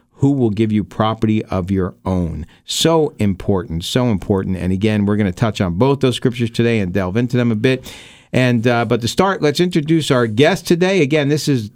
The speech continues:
Tandem Radio Live, the good news on business. Just wanna remind you that tandem radio dot com is a great resource for you, and it has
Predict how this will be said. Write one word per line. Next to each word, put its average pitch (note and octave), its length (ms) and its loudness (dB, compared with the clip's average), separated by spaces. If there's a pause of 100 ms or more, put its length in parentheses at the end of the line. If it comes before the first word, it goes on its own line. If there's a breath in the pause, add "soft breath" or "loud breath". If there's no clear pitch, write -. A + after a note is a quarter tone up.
Tandem F3+ 560 0
Radio D#3 340 4
Live, C#3 380 0
the A2 60 -2
good A2 260 2
news D3+ 340 0
on A#2+ 220 0
business. C#3 320 2
Just C3 220 0
wanna B2+ 160 0
remind A#2+ 400 0
you A#2 80 -2
that G2 200 -4
tandem D3 500 0
radio B2+ 360 4
dot A#2 380 -2
com C3 420 0 (240 loud breath)
is G#2 160 0
a G#2 60 2
great B2+ 340 2
resource C3 480 0
for C3 220 0
you, C#3 300 2
and G2+ 180 -4
it - 20 -4
has A2 300 0